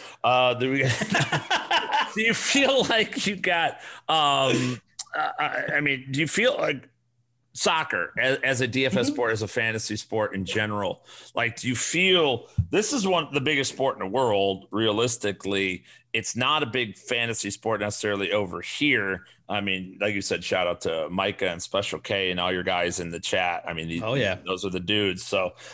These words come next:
Speaker 1: uh, see,
Speaker 2: Dangle.
Speaker 1: I, I, I spy on that. Yeah. I
Speaker 2: Yeah,
Speaker 1: know.
Speaker 2: you do.
Speaker 1: Yeah.
Speaker 2: That was,
Speaker 1: I, I'm
Speaker 2: they'll
Speaker 1: good.
Speaker 2: appreciate the shout out.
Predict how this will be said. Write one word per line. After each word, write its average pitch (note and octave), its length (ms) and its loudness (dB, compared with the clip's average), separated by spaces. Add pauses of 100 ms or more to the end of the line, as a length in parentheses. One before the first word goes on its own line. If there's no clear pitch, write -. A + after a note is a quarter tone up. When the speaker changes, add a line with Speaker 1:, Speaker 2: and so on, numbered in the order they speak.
(140)
Speaker 1:
uh, F2+ 120 -2
see, B2 220 2
Speaker 2:
Dangle. B2+ 200 2
Speaker 1:
I, - 20 2
I, F#3 240 2 (300)
I D#3+ 140 2
spy D#3 400 2
on C#3+ 200 2
that. C#3 200 2
Yeah. C3+ 240 2
I G#2+ 140 0
Speaker 2:
Yeah, B3+ 140 2
Speaker 1:
know. F#3+ 100 2
Speaker 2:
you C#4 80 0
do. C4+ 160 2
Speaker 1:
Yeah. C4+ 100 4
Speaker 2:
That A2 160 2
was, G#3+ 180 0 (380)
Speaker 1:
I, C#3 80 2
I'm F3 160 0
Speaker 2:
they'll D#3+ 120 4
Speaker 1:
good. G3 100 2
Speaker 2:
appreciate F3 360 2
the - 60 -2
shout C3 260 2
out. F2+ 180 -4